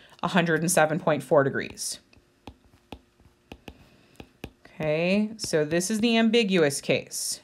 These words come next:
meaning we don't know if we had, well, in this case, we actually do know now. We had two different possible triangles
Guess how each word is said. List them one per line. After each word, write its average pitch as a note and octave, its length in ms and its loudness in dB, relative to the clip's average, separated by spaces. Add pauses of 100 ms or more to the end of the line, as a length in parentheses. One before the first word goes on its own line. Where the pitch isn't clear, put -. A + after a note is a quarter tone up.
meaning D3+ 760 -4
we F3+ 160 0
don't A#3 400 2
know C4+ 300 4
if G#3 160 2
we F#3+ 140 2
had, E3+ 360 2
well, D#3 220 8
in E3+ 100 2
this G3+ 140 2
case, G#3 160 2
we F#3 140 4
actually F3 320 2
do F3+ 160 0
know E3 180 4
now. F#3 520 2 (460)
We A3+ 220 2
had B3 240 2
two A#3 220 0
different G#3 400 0
possible F3 400 0
triangles E3+ 920 2